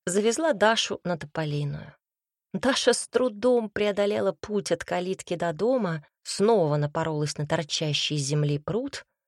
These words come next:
долго ковырялась с замком и, наконец, ввалилась в коттедж. Василий тут как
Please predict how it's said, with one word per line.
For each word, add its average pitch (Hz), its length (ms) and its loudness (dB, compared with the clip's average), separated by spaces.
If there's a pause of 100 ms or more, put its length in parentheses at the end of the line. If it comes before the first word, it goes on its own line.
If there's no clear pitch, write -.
(200)
долго 285 300 2
ковырялась 165 500 4
с 143 80 -4
замком 165 560 2 (380)
и, 196 80 2
наконец, 220 680 2
ввалилась 190 800 2
в - 100 -14
коттедж. - 640 -4 (680)
Василий 285 640 0 (100)
тут 330 280 -2
как - 320 2